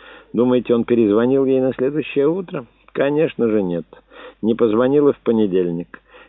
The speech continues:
Те, с кем встречалась Андреа, никогда больше ей не звонили, если, конечно, не начинали испытывать нужду в деньгах. А вот Ричард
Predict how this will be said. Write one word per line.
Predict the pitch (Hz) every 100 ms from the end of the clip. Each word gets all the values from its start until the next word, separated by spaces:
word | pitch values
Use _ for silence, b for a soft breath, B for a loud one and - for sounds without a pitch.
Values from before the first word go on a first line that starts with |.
| B
Те, | - 135
с | -
кем | 113 101
встречалась | - 95 101 110 98 82
Андреа, | 90 85 87 131 143 135 b b b _
никогда | 92 85 90 85 120
больше | 113 110 -
ей | 87 87
не | 90 87
звонили, | 82 82 87 90 87
если, | 90 98 104
конечно, | 95 82 80 107 113 143 151 B B B B
не | 98 104
начинали | 92 82 90 85 104 120 117
испытывать | 104 - 85 98 98 95
нужду | 90 80 - 78 78
в | 78
деньгах. | 69 78 - - - - _ _ _ _ b b b b b b
А | -
вот | 123 160
Ричард | 185 226 - 127